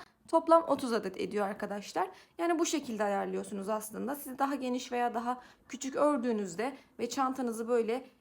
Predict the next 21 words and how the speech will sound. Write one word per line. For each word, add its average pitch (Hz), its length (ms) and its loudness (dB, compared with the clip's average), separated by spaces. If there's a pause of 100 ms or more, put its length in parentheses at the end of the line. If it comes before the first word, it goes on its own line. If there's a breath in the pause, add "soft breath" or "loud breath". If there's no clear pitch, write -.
(160)
dik-, - 420 -8
dikmeyi 233 440 0
düşündüğünüzde 233 720 -2
şu 269 160 -6
şekilde 233 380 -4
hesaplarsanız, 269 840 0 (320 loud breath)
yani 214 220 -2
toplamda 294 420 0
ne 285 140 -2
kadar 208 280 0
var? 214 280 0 (320 loud breath)
Ee, 208 260 0
toplamda 247 580 2
altını, 233 520 6
yanını 233 420 2
ve 202 240 -4 (100)
bu 277 280 2
yanını 185 500 -2 (280 loud breath)
toplayarak 302 680 4
hesaplayabilirsiniz 240 1000 0
aslında. 180 600 -2